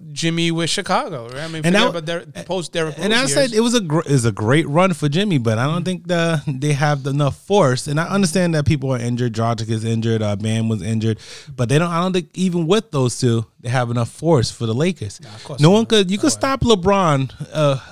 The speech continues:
Speaker 2: in spurts.
Speaker 1: Dwight is also playing mad,
Speaker 2: Yeah,
Speaker 1: like a madman.
Speaker 2: but you could stop LeBron in spurts. It's crazy that Le-,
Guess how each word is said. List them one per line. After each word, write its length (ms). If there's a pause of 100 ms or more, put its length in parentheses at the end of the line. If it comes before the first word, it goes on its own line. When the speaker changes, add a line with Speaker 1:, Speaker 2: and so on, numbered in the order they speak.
(160)
Speaker 2:
in 120
spurts. 580
Speaker 1:
Dwight 260
is 140
also 260
playing 360
mad, 200
Speaker 2:
Yeah, 200
Speaker 1:
like 40
a 60
madman. 420
Speaker 2:
but 160
you 140
could 120
stop 300
LeBron 540
in 100
spurts. 320
It's 240
crazy 280
that 200
Le-, 140